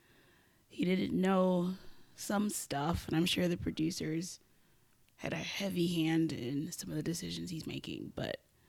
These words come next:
it can't be easy having the entire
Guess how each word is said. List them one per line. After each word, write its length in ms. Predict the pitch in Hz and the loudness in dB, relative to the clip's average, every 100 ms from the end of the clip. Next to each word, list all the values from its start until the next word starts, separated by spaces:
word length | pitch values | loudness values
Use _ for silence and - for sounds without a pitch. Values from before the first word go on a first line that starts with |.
| _ _ - - - _ _ _ _ | _ _ -20 -20 -20 _ _ _ _
it 60 | |
can't 200 | - 190 | -4 -2
be 160 | - 147 | 0 0
easy 160 | 156 160 | 0 0
having 460 | 165 147 156 156 | -2 2 2 2
the 140 | - 143 | -2 -4
entire 580 | - - 151 156 175 | -4 -4 -2 0 0